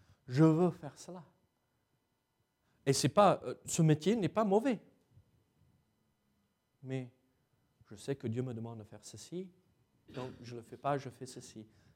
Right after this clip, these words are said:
C'est mauvais. C'est péché. Mes amis, qu'est-ce que Dieu vous demande de faire et vous ne le faites pas ?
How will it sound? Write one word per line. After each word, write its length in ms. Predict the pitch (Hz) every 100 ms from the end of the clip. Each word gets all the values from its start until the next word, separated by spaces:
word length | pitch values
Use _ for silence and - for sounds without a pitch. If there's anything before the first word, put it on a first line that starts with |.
| _ _ _
C'est 180 | -
mauvais. 340 | 240 302 294 294 - _ _ _ _ _ _ _ _ _ _ _
C'est 120 | -
péché. 340 | 135 - 110 _ _ _ _ _ _ _ _ _ _ _ _ _ _ - _ - - _ _ _ _ -
Mes 200 | 160 151
amis, 360 | 147 156 196 202 - _ _ _ _ _ _ _
qu'est-ce 320 | 208 233 -
que 120 | -
Dieu 460 | 185 147 156 175 190
vous 220 | 175 165
demande 400 | 156 156 160 170
de 40 | 156
faire 600 | - 165 160 165 - - _ _ _ _ _ _ _ _ - - _ _ _ _ _ _ _ _ _ _ _ _ _ _ _ _ - - -
et 80 |
vous 160 | 117 127
ne 160 | 123 113
le 80 |
faites 260 | 104 - -
pas ? 300 | - 104 -